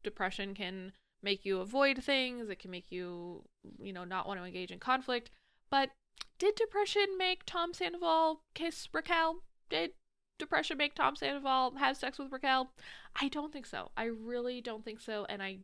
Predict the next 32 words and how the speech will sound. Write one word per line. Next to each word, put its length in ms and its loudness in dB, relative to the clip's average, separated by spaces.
don't 260 -2
think 160 -4
it's 120 -10
a 40 -4
good 160 -6
message 380 -8
to 60 -10
send 440 -6
that 300 4
it 140 -2
could. 300 -8
I 120 8
also 300 6
think 340 -2
that 360 6
globally, 800 -2
this 220 2
is 100 -4
a 80 0
way 360 0
to 500 -4
gaslight 580 0
people 400 -4
who 160 -2
have 280 -4
been 420 -4
cheated 280 2
on, 240 -6
to 480 0
put 180 0
the 100 4
blame 600 2